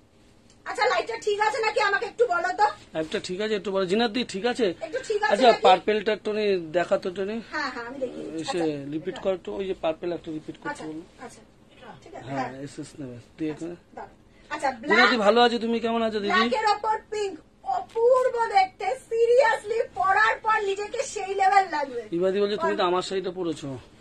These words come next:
Speaker 1: হ্যাঁ।
Speaker 2: সুতরাং থেকে তোমার শপে
Speaker 1: হ্যাঁ, ইবাদি।
Speaker 2: কিভাবে
Speaker 1: আচ্ছা,
Speaker 2: যাবো
Speaker 1: যারা
Speaker 2: বলো
Speaker 1: আমার
Speaker 2: প্লিজ।
Speaker 1: শপে আসতে চাইছো,
Speaker 2: আর কি কি
Speaker 1: একদম
Speaker 2: বার বন্ধ?
Speaker 1: বলে দিচ্ছি, শপ এখন সানডেতেও খোলা আছে, কিন্তু আগের দিন আমাদের ইনফর্ম করতে হবে, কারণ আগের দিন ইনফর্ম ছাড়া না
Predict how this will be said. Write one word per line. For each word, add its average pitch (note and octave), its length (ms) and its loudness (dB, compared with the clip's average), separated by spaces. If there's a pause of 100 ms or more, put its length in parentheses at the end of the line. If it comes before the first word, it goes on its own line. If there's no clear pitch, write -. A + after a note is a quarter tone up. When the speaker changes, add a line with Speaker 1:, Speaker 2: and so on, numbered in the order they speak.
(520)
Speaker 1:
হ্যাঁ। G4+ 540 2
Speaker 2:
সুতরাং F#3 240 4
থেকে F#3 240 -2
তোমার F3+ 320 -2
শপে E3+ 220 -6
Speaker 1:
হ্যাঁ, F4+ 440 4
ইবাদি। D#4+ 400 -2 (480)
Speaker 2:
কিভাবে F3+ 240 0
Speaker 1:
আচ্ছা, F3 140 4
Speaker 2:
যাবো E3+ 280 0
Speaker 1:
যারা D#3+ 140 4
Speaker 2:
বলো E3+ 100 2
Speaker 1:
আমার A4 220 2
Speaker 2:
প্লিজ। E4+ 140 2
Speaker 1:
শপে F#4 260 -2
আসতে G#4+ 320 -4
চাইছো, G#4 360 0
Speaker 2:
আর - 60 -4
কি - 80 -4 (100)
কি F4+ 60 -4
Speaker 1:
একদম E4+ 140 -2
Speaker 2:
বার - 220 4
বন্ধ? D4+ 260 -2
Speaker 1:
বলে E4+ 340 2
দিচ্ছি, F4 380 -2 (440)
শপ A4 380 0
এখন A#4+ 360 -4
সানডেতেও F#4+ 520 -4
খোলা G4 240 2
আছে, G4 200 0
কিন্তু G4+ 280 -4
আগের E4+ 320 -4
দিন G4+ 140 -2
আমাদের F#4+ 280 -4
ইনফর্ম F#4 460 -6
করতে E4 280 -4
হবে, E4+ 160 -2
কারণ F4 160 -6
আগের D4+ 300 -2
দিন F4 140 -12
ইনফর্ম F4 400 -6
ছাড়া E4 280 -4
না G4+ 200 -2